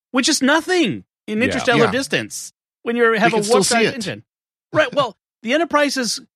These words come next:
Speaker 1: uh, sensors, we've established in <laughs> this season, can reach out light years. Why are they traveling twenty thousand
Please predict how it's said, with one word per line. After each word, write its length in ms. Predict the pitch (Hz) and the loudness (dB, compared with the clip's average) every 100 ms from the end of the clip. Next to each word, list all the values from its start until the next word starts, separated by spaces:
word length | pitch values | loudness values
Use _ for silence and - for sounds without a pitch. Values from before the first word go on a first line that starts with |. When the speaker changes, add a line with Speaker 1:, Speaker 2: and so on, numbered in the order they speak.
| _ - | _ -8
Speaker 1:
uh, 280 | 196 190 185 | -4 -2 -2
sensors, 760 | - 185 262 320 311 143 160 - _ _ | -4 0 2 2 0 -2 -2 -8 _ _
we've 160 | 160 185 | 0 0
established 800 | 185 - 175 277 208 127 165 - | 0 0 2 2 0 -6 -8 -8
in 140 | 156 - | -8 -4
<laughs> 40 | |
this 180 | 254 - | -2 -2
season, 600 | - 277 269 165 131 139 _ _ _ | -2 -2 -2 -2 -4 -8 _ _ _
can 260 | - 240 190 - | -4 -4 -4 -2
reach 240 | 240 294 | -2 0
out 220 | 277 247 - - | 0 -2 -4 -8
light 320 | 180 269 311 | -2 0 0
years. 420 | 254 139 92 - | -4 -4 -6 -12
Why 420 | - 151 202 262 | -8 -2 0 2
are 100 | 311 | 0
they 100 | 302 | -4
traveling 480 | 240 262 254 262 254 | -2 -2 -2 -4 -6
twenty 280 | - 247 247 | -4 -4 -2
thousand 560 | 226 233 214 220 220 | 0 0 -2 -6 -8